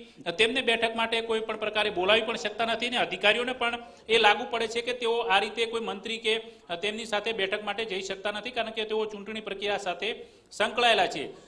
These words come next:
આ એ સિવાયની જે અન્ય જોગવાઈ છે છઠ્ઠા ક્રમાંકની, જેની અંદર સ્પષ્ટ છે કે મુખ્યમંત્રી, મંત્રીઓ વગેરે ચૂંટણી પ્રવાસની અંદર સરકારી કર્મચારી, અધિકારીઓને સાથે નહીં લઈ જવા બાબતે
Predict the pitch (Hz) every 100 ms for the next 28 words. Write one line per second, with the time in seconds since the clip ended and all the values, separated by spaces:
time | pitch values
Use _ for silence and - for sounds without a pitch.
0 | - 208 233 233 233 247 247 240 233 196
1 | 233 233 233 226 226 220 220 196 214 214
2 | 214 220 220 190 202 220 220 220 226 -
3 | 220 220 226 190 190 226 220 214 220 208
4 | 190 190 220 208 196 220 208 185 - -
5 | _ _ 208 214 247 262 220 226 233 240
6 | 233 233 220 196 226 233 233 220 220 226
7 | 220 220 170 202 214 220 220 214 180 180
8 | 214 190 220 190 180 156 139 127 123 117